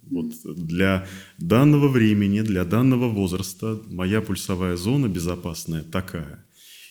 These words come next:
Speaker 1: И, э, спортивный кардиолог, спортивный врач, он, конечно, э, очень точно разметит эти, э, эти зоны.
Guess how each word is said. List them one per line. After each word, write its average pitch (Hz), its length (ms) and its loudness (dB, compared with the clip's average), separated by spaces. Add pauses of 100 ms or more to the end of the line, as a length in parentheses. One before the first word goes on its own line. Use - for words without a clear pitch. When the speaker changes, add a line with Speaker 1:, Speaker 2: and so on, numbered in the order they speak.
Speaker 1:
И, 92 320 2
э, 95 180 2
спортивный 92 600 -4
кардиолог, 101 500 -2
спортивный 87 560 -8
врач, 107 320 -6
он, 90 80 -6
конечно, 90 420 -8 (440)
э, 87 600 -10 (200)
очень 98 300 -2
точно 117 320 0
разметит 92 540 0
эти, - 160 -12
э, 87 440 -8
эти 87 160 -10
зоны. 73 380 -8